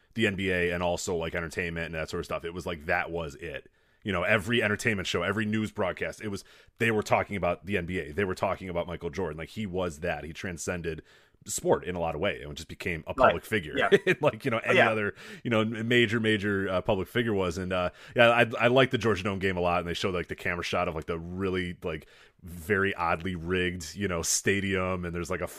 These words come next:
Speaker 2: Yeah.
Speaker 1: floor in the <laughs> middle of it. Like, I want more games than just, like, horribly, oddly configured, uh, domes that, like, nothing looks good. It's, like, cavernous. And it's, like, an awful place to watch a basketball game. But I like a good dome game. I like a good Alamo Dome. I like a good Georgia Dome.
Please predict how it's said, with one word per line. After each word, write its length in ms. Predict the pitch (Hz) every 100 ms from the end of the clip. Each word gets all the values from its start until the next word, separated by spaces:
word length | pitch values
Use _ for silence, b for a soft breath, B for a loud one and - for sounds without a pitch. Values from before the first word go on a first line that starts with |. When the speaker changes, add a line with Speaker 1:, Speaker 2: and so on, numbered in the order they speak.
| -
Speaker 2:
Yeah. 160 | 123
Speaker 1:
floor 160 | 98 98
in 80 | 95
the 100 | 98
<laughs> 40 |
middle 220 | 185 - 170
of 120 | 214 -
it. 180 | 185 147
Like, 220 | 143 - B 220
I 100 | 208
want 200 | 277 208
more 220 | 147 143
games 320 | 120 107 98
than 100 | 107
just, 160 | 101 110
like, 240 | 95 87
horribly, 500 | - - 127 117 120 -
oddly 340 | 92 98 101
configured, 720 | - 90 - 95 95 92 90 - b b b
uh, 220 | 85 82
domes 560 | 85 98 95 98 98 87
that, 180 | 87 80
like, 180 | 80
nothing 440 | 90 98 101 117 98
looks 180 | 87 -
good. 360 | 95 92 90
It's, 100 | 82
like, 100 | 85
cavernous. 680 | - 120 101 95 92 90 90
And 40 |
it's, 120 | 85 90
like, 80 |
an 80 | 92
awful 280 | 90 90 95
place 220 | - 90
to 80 | 92
watch 140 | 87
a 40 | 82
basketball 340 | 87 85 87
game. 220 | 82 80 - B
But 120 | -
I 40 | 269
like 240 | 139 110
a 60 | 101
good 180 | 92 78
dome 220 | 80 78
game. 200 | 78 90
I 60 |
like 180 | 143 131
a 60 | 104
good 140 | 98
Alamo 380 | 80 85 82 80
Dome. 260 | 80 80 92
I 80 |
like 140 | 117 90
a 40 |
good 140 | 85 80
Georgia 340 | 87 85 78
Dome. 380 | 76 78 73